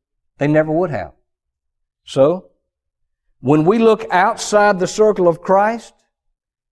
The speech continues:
God and what God provides for me is all that I need, satisfaction.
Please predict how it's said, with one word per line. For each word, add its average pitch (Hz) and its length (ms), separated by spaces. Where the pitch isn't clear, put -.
God 202 400
and 202 120
what 185 180
God 202 360
provides 190 480
for 202 160
me 180 240
is 123 200
all 196 440
that 190 160
I 185 120
need, 135 380
satisfaction. 131 1200